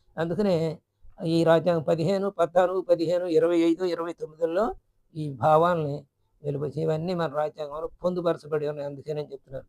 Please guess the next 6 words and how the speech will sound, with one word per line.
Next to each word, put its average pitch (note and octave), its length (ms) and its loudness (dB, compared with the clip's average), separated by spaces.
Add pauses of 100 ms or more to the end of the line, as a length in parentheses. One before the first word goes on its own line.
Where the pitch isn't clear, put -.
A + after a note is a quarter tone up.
(1900)
పంతొమ్మిది A#3+ 420 8
వందల G3 120 8
నలభై F#3+ 260 6
ఏడులలో F3+ 560 6 (320)
ఏమి G#3 280 8
జరిగిందో F3 600 4